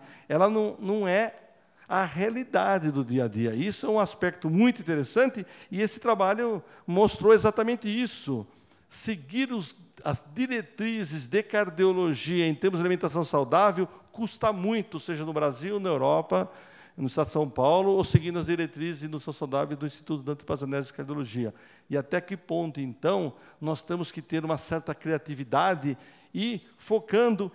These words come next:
exatamente em alguns projetos. Existe um projeto mexicano que, nessa época da publicação,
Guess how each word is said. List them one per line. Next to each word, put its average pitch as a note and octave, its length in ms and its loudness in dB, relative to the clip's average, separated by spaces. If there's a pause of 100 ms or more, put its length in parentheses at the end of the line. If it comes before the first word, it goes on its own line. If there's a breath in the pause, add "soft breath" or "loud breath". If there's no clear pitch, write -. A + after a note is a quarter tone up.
(120 loud breath)
exatamente G#3+ 800 2
em A3 40 2
alguns G#3+ 260 -4
projetos. D#3+ 880 -2 (420 soft breath)
Existe A#3 460 -2
um A3+ 120 -4
projeto C#3+ 920 0
mexicano D#3 1040 -2 (400 loud breath)
que, D3 120 -2
nessa D#3+ 400 0
época D#3 300 -4
da D3 100 -6
publicação, C3+ 960 -2